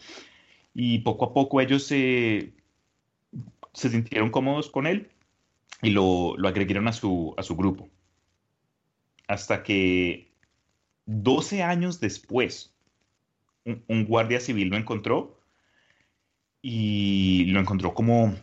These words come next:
no, sucio, con, con cicatrices por todo lado,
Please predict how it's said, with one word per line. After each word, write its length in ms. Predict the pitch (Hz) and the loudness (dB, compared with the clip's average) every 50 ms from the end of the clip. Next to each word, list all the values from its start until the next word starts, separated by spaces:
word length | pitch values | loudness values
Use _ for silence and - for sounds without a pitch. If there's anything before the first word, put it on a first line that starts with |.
| - - | -12 -6
no, 260 | 90 110 117 113 101 - | -2 0 0 0 0 -4
sucio, 680 | - - - 139 127 123 123 123 127 120 113 110 107 - | -8 0 4 4 4 4 2 2 2 4 4 2 2 0
con, 520 | - 107 98 90 87 85 85 85 82 85 - | -2 0 0 0 0 -2 -2 -4 -6 -10 -6
con 640 | - 95 90 87 85 80 80 78 78 78 78 78 - _ _ _ - | -4 -4 -2 -2 -2 -4 -4 -4 -4 -6 -6 -10 -14 _ _ _ -12
cicatrices 560 | - - - - 92 - 95 87 104 104 - | -10 -4 -2 -2 0 0 -2 -2 -2 -6 -6
por 200 | - 117 107 107 | -6 -6 -4 -2
todo 140 | 104 95 95 | 0 0 2
lado, 600 | 98 101 107 107 101 101 101 101 104 104 101 | 2 2 2 2 2 2 2 0 -2 -4 -8